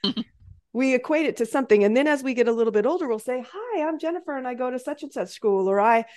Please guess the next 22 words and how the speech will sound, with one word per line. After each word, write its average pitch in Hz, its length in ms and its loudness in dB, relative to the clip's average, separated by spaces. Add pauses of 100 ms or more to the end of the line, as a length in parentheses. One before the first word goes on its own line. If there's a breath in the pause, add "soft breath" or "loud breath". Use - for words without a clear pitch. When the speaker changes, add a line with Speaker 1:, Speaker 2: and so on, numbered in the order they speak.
(200 loud breath)
Speaker 2:
I 240 140 2
play 262 280 0
this 254 260 -2
particular 247 600 -2
position 233 500 -4
in 202 120 0
sports." 269 520 -4
Or 208 320 0 (300 soft breath)
as 220 220 -2
we 233 140 -6
get 214 180 4
even 302 360 -2
more 196 480 -4 (360 loud breath)
into 220 380 4
our 190 160 6
lives 185 580 4
and 190 260 0
more 202 220 2
mature, 196 500 -2
we'll, 226 340 4
we 226 160 -6
might 233 280 -2